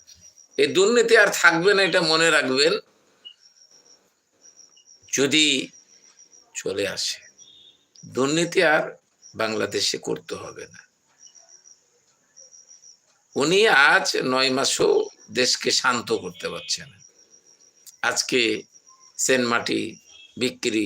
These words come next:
হয়ে যাচ্ছে, করিডোর দিয়ে দিচ্ছে। এই যে রোহিঙ্গা গুলো আসছিল, হ্যাঁ, এই রোহিঙ্গা গুলোকে কি করেছে?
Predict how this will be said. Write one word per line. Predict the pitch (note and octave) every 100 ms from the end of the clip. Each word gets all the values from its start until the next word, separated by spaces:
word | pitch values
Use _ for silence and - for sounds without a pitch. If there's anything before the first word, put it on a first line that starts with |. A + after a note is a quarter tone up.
| G2+
হয়ে | G2+ G#2
যাচ্ছে, | G#2 - - - - _ - - _ _ _ _ -
করিডোর | B2+ C3+ B2+ C3 B2 G#2
দিয়ে | A2+ G#2+ E2+
দিচ্ছে। | - - - - - - - _ - - - - _ _ _ _ - - _ - C3
এই | C#3 A#2+
যে | B2+ A#2+ - - G#2+
রোহিঙ্গা | C3 C3+ C3 B2+ A#2+
গুলো | A#2+ A#2 A2+ G#2+
আসছিল, | - - - A#2 A2+ G#2 G2 - _ _ _ _ - - _ - _ -
হ্যাঁ, | D#3 - F2+ - - _ _ - _ _ _ _ -
এই | D#3+ F#3 G3+ D3
রোহিঙ্গা | C3 C#3 D#3 F3+ D3+
গুলোকে | A#2 B2 C#3+ C#3+ - G3 G#3+ A4+ - _ _ _ _ _ -
কি | E3 D#3
করেছে? | C3 A#2+ -